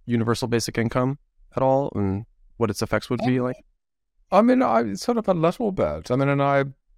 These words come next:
Speaker 2: I sort of, I always feel a bit suspicious when, you know, tech billionaires start thinking it's the answer.
Speaker 1: Mm.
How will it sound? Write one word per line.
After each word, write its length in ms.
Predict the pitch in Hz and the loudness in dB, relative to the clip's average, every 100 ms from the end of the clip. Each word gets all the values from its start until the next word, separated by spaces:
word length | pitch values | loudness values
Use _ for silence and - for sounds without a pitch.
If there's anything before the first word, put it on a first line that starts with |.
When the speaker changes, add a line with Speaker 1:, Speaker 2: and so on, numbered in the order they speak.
| - | -12
Speaker 2:
I 60 | 131 | -6
sort 240 | - 175 | 0 0
of, 120 | 156 - _ _ _ _ _ | -2 -6 _ _ _ _ _
I 60 | 120 | -2
always 140 | 160 | -2
feel 140 | - 190 | 0 2
a 40 | |
bit 140 | 156 127 | 2 0
suspicious 760 | - - 131 - 101 80 - - | -2 -2 -2 2 0 0 -6 -2
when, 640 | 110 101 98 98 101 98 - _ _ - | 0 0 -2 -2 -4 -6 -12 _ _ -12
you 80 | 117 | 0
know, 340 | 101 98 95 98 - | 2 2 0 -6 -6
tech 320 | 113 107 - | 0 0 0
billionaires 680 | 107 110 101 90 85 85 - | 0 2 2 2 2 0 -4
start 340 | - 104 90 | 0 0 0
thinking 300 | 107 101 92 | -2 -4 -4
it's 200 | 90 - | -4 -4
the 120 | 92 | -2
answer. 460 | 90 98 107 - 65 - _ - - | 0 -2 -2 -4 -6 -8 _ -20 -12
Speaker 1:
Mm. 180 | 90 | -12